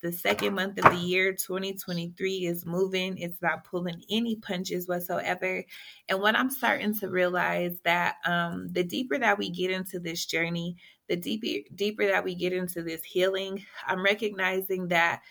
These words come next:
there really is no external enemy. There is no outside enemy. There is no outside force that is stronger than you that you can't overcome. The thought and the jewel for this week is to remind you that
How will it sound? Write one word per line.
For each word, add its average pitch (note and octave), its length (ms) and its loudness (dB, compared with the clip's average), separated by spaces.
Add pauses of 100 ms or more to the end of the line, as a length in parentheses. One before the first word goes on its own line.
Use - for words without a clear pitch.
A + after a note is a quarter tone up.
(280)
there A#3 240 8
really A3 320 2
is G#3 460 6
no F3+ 400 0 (120)
external G3 880 0
enemy. E3 640 -2 (320)
There G3 160 6
is G#3+ 360 4
no F#3+ 500 0 (120)
outside F3 720 4
enemy. D#3+ 480 -2
There F3 160 2
is G#3 320 4
no G3+ 240 0
outside F3 580 0
force F3+ 360 0 (240)
that E3+ 180 -2
is D#3+ 140 -2
stronger F#3 420 0
than E3 220 -8
you F3 180 -2
that D3 300 -4
you F3 80 -2
can't F3 400 -6
overcome. E3 720 -6 (360)
The F3 120 6
thought G#3+ 440 6
and F#3+ 140 0
the F#3 100 0 (540)
jewel G3+ 260 6
for G3+ 160 2
this F#3+ 320 2
week F#3 220 -4
is F3 160 0
to F3+ 140 -6
remind F3+ 460 0
you F3 200 -4
that E3+ 320 -2